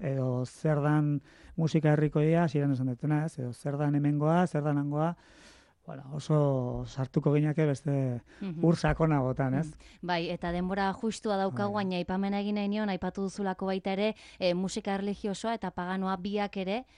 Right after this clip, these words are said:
Speaker 2: eh, nolabait uztartu daitezkela, entzun daitezkela disko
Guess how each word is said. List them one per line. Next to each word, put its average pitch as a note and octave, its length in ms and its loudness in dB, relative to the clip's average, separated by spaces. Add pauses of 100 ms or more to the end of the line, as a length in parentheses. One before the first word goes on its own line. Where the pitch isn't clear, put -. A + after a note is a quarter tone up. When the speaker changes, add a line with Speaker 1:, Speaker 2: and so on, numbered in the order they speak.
(160)
Speaker 2:
eh, F3+ 380 0
nolabait F#3 360 -2
uztartu G3 380 -6
daitezkela, F#3 600 -4
entzun F3+ 280 -4
daitezkela F3+ 600 -6
disko F3 320 -8